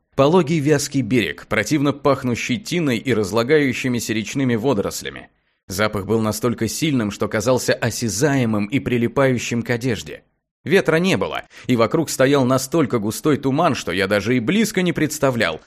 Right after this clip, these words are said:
как Ругару вообще ориентируется в таких сложных условиях.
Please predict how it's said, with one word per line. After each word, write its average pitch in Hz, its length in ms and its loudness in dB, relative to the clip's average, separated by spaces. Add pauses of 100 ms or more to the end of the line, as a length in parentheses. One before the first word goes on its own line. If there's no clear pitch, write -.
(200)
как 147 260 0
Ругару 117 460 2
вообще 113 560 2
ориентируется 127 720 2
в - 80 -10
таких 120 260 -2
сложных 143 480 0
условиях. 71 520 -4